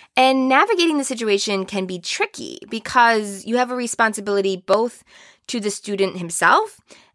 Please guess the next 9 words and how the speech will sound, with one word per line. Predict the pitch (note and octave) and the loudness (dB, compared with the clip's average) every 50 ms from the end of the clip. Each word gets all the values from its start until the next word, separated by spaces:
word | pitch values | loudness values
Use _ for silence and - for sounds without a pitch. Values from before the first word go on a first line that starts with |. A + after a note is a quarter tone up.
| _ _ - | _ _ 0
and | A#3 B3+ C#4 D4 D4+ D4+ C#4 - | 2 2 2 2 0 -2 -4 -6
to | - - D4+ C#4 | -6 -6 -2 -2
the | C#4 | 2
rest | C4 D4 F4+ G#4+ - - F#3+ | 4 4 4 2 0 -4 -6
of | E3+ | -8
the | E3 | -8
class | - - F#3 F#3 F#3+ - | -2 2 2 2 2 2
as | G3 G3 G#3 | -2 -8 -4
well. | G3+ A#3+ D4 C4 - - - - - | -2 0 0 0 0 -2 -8 -18 -20